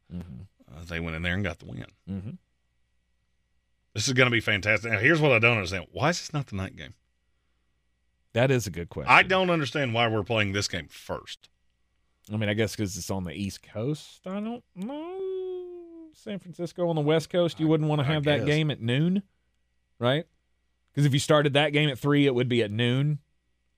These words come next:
Speaker 1: on Sunday and on the West Coast, so maybe that's the thought.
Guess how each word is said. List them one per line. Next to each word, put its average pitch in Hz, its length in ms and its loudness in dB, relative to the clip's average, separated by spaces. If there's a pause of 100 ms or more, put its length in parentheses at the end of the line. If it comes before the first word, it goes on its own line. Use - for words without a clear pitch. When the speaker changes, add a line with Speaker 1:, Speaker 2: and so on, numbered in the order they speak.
(100)
Speaker 1:
on 135 520 0
Sunday 147 580 0
and 143 240 -4
on 139 160 -2
the 139 60 -4
West 151 260 -2
Coast, 165 300 -4
so 101 200 0
maybe 92 440 -2
that's 95 280 -4
the 123 140 -12
thought. 160 300 -2